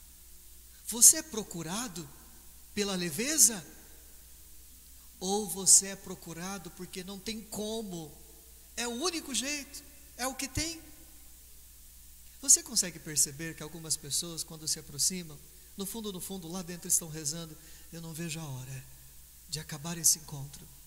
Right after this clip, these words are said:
porque esta pessoa não é aconchegante"? Quanto tempo você tem reservado pra você,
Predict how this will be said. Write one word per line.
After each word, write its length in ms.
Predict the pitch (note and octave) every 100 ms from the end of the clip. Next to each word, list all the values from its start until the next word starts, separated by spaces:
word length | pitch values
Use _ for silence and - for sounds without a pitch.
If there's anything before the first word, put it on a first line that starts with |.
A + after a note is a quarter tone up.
| - - -
porque 260 | E3+ D3 F3
esta 240 | F3 -
pessoa 460 | D#3+ D#3 - E3+ E3
não 200 | D#3+ D3+
é 80 | D#3+
aconchegante"? 800 | D#3 C#3+ C3+ C#3+ C#3 C3 C#3+ - - - - - - - - -
Quanto 360 | C#4 G4+ -
tempo 440 | - G3 D3+ C#3 D3
você 320 | D#3 - E3
tem 160 | D3+
reservado 800 | C#3 D3 D3 C#3+ B2+ C3+ A#2+ - - - -
pra 100 | E3+
você, 580 | E3 F3 - A3 A#3